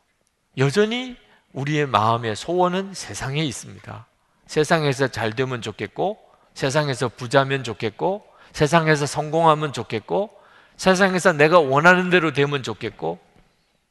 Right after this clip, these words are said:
그거 제발 좀 이제 버리라는 거예요. 예수님을 믿고 하나님의 나라에 눈이 열렸고 예수님이 정말 왕이시라면,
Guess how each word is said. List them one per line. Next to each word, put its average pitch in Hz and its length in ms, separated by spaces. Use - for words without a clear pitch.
그거 302 220
제발 233 400
좀 285 180
이제 160 160
버리라는 143 640
거예요. 107 300
예수님을 123 500
믿고 143 680
하나님의 208 520
나라에 175 460
눈이 180 360
열렸고 175 720
예수님이 233 680
정말 262 420
왕이시라면, 143 1200